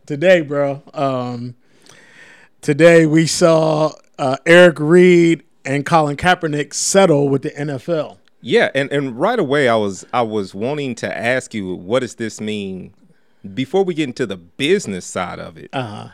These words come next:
Speaker 2: what does this mean for you emotionally? Because you invested a lot into him receiving justice.
Speaker 1: Man, so, yeah. So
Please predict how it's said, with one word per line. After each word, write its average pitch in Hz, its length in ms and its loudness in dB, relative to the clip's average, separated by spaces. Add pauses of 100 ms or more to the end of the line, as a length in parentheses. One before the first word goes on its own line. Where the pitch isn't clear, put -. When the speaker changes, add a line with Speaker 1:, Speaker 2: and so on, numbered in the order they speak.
(140)
Speaker 2:
what 123 200 -2
does 220 140 -8
this 143 200 -8
mean 135 180 -6
for 123 120 -8
you 113 240 -2
emotionally? 95 840 -8
Because 101 280 -8
you 220 180 -4
invested 117 600 -4
a 104 100 -6
lot 101 520 -4 (640)
into 110 640 -6
him 127 380 -8
receiving 98 480 -10
justice. - 680 -12 (800)
Speaker 1:
Man, 143 320 -2 (140)
so, 170 320 -2
yeah. 151 300 0 (260)
So 139 640 -2